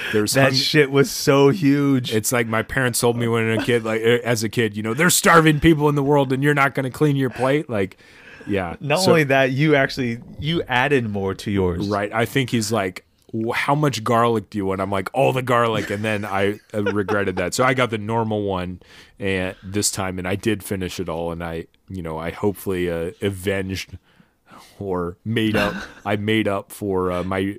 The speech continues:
Speaker 1: my previous
Speaker 2: I think
Speaker 1: transgressions
Speaker 2: after
Speaker 1: there.
Speaker 2: that, I went straight home to the toilet. <laughs>
Speaker 1: But yeah, so, so you're, you're on the, the precipice. We'll use a big twenty-five cent word there. You're on the
Speaker 2: <laughs>
Speaker 1: precipice of,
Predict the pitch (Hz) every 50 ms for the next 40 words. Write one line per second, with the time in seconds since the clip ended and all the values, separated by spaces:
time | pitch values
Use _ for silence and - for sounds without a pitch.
0 | _ - 104 104 95 90 90 - 107 104 98 92 98 85 - - - - 98 95
1 | 90 90 107 101 104 95 127 127 123 110 120 120 123 - 98 87 117 107 107 95
2 | 92 98 107 - 110 98 98 101 104 98 - - - - 110 104 98 92 101 101
3 | 101 98 95 98 - - - 98 98 90 - - 107 101 98 95 92 95 117 -
4 | - - - - - - - - - - - - - 740 740 679 539 427 - -
5 | _ - - - _ _ _ - - 202 - - - - - - - - - _
6 | - - - _ - - 110 113 110 98 92 - - 123 117 113 113 117 _ -
7 | - - - 117 117 113 113 131 143 147 143 - - - 113 117 139 147 147 131
8 | 120 120 117 117 110 107 101 101 107 - 110 107 107 - - - 131 139 131 -
9 | - 107 92 107 95 - 113 110 110 113 110 110 101 104 92 85 113 110 101 98
10 | - - 120 120 117 104 - 110 104 98 - - 104 98 98 101 95 95 95 90
11 | 92 90 90 98 117 135 135 - - - - - 131 135 - - 143 123 143 143
12 | 131 - 131 113 110 104 101 117